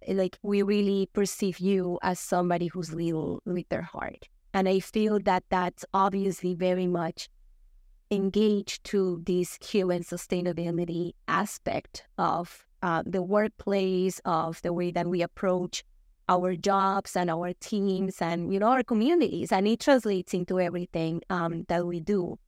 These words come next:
So I think when we talked about, you know, systems and processes in place that really support that human connection, and I, that at, at the beginning of the interview, you were talking about how you achieved all this level of success,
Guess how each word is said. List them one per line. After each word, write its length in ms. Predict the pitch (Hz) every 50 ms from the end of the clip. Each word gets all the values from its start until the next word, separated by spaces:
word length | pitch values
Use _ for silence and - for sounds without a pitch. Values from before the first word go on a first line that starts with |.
| - - _ _ - _ -
So 560 | - - - 220 214 208 202 202 202 202 - _ _ _ - - -
I 100 | 208 220
think 200 | - 247 240 240
when 180 | 233 220 220
we 120 | 214 202 202
talked 340 | - - 208 202 202 - 196
about, 440 | 190 196 185 180 175 175 175 185 - - - _ _ -
you 120 | - 190
know, 140 | 185 175 180
systems 920 | 175 - - - 247 240 226 - - - - 214 190 185 196 196 190 - - - -
and 180 | 190 180 180
processes 640 | - - - 220 202 208 214 - 214 196 208 190 -
in 120 | 185 180
place 400 | 175 - 185 180 170 170 165 165
that 160 | 185 180 170 175
really 320 | 185 190 196 196 202 196
support 720 | - - 208 185 - - - 220 202 190 185 180 180 180 -
that 180 | - 180 - -
human 440 | - - - 220 202 202 196 185 -
connection, 760 | - 208 185 180 170 165 - - - 190 170 165 170 170 170 _ _ _ _ _ - -
and 380 | 202 202 196 196 202 190 - - _ _ - - - - - -
I, 240 | 196 208 208 208 202 -
that 140 | - 196 - -
at, 160 | 202 202 - -
at 120 | 208 202
the 60 | 196 185
beginning 300 | 196 180 220 220 226 220
of 100 | 202 185
the 160 | 190 214 247
interview, 300 | 269 247 240 185 202 190
you 160 | 185 185 185
were 100 | 185 175
talking 380 | - - 202 185 185 - 190 185
about 360 | 185 - 180 170 170 175 180
how 480 | 180 - 180 170 170 170 175 170 170 -
you 240 | - 180 196 196 190
achieved 500 | 180 - - - - 214 208 208 208 185
all 140 | 190 190 180
this 180 | 190 190 180
level 260 | 196 185 175 180 175 180
of 100 | 180 -
success, 760 | - 180 - - - - 240 220 - - 220 - - -